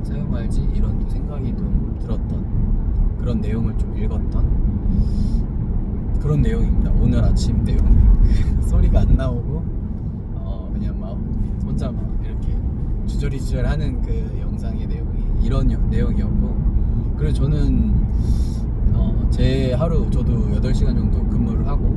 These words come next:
근데 저는 또 출퇴근 시간이 거의 한 시간, 한 시간, 두 시간 잡아먹으니까 열 시간. 그리고 뭐 밥 먹는 시간, 뭐 다 합치면 아침, 점심, 저녁 하면 한 두 시간 되지 않을까요?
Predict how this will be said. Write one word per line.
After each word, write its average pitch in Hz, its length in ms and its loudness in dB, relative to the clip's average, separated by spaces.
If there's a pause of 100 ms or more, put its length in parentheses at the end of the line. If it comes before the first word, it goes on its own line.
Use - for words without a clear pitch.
(220)
근데 - 180 -2
저는 113 280 0
또 - 100 -4
출퇴근 220 480 0
시간이 165 760 2 (1080)
거의 - 340 0
한 - 160 0
시간, 175 240 0
한 165 100 0
시간, 165 240 0
두 - 120 0
시간 - 340 0
잡아먹으니까 117 760 0
열 - 160 2
시간. - 320 0 (720)
그리고 - 340 0
뭐 - 680 0
밥 - 120 2
먹는 156 340 2
시간, - 300 0 (760)
뭐 - 120 0
다 127 200 0
합치면 147 360 0
아침, - 300 0
점심, 175 300 2
저녁 - 280 0
하면 143 180 0
한 - 80 2
두 - 120 -2
시간 - 240 0
되지 127 180 2
않을까요? - 260 -2